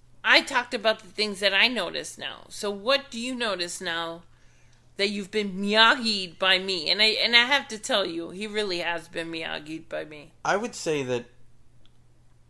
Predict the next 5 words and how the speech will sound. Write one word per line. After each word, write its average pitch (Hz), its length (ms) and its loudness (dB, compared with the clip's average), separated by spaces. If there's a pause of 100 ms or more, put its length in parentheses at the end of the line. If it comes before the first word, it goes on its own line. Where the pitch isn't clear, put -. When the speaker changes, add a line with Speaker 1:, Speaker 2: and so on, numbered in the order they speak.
(440)
Speaker 2:
it's 151 220 -6
more, 160 360 0
uh, 143 100 -10 (1900)
before, 214 840 4
uh, - 60 -6